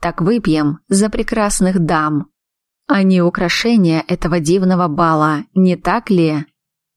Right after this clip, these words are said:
"Ты по-нормальному говорить можешь?" буркнул отец Дмитрия. "Девочки, за вас!" Он опрокинул стопку водки и крякнул. Закусывать Павел Игоревич не стал. Мы с Алисой пили шампанское, Дмитрий потягивал коньяк.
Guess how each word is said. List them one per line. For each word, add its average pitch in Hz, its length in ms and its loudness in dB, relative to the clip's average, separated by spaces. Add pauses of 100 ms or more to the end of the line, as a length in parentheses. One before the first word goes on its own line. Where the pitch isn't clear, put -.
(120)
"Ты 202 100 0
по-нормальному 208 680 0
говорить 170 400 0
можешь?" 185 580 0 (100)
буркнул 175 440 2
отец 160 360 -2
Дмитрия. 165 640 0 (280)
"Девочки, 196 760 -2
за 220 260 0
вас!" 165 440 -4 (600)
Он 294 120 4
опрокинул 240 580 0
стопку - 400 -4
водки 175 440 0
и 226 120 2
крякнул. 165 680 0 (100)
Закусывать 226 720 -2
Павел 175 320 0
Игоревич 170 560 0
не 196 200 4
стал. 151 520 -2 (340)
Мы 233 160 0
с - 100 -4
Алисой 254 360 0
пили 185 240 0
шампанское, 220 920 -2
Дмитрий 175 480 0
потягивал 165 640 -2
коньяк. 156 580 -2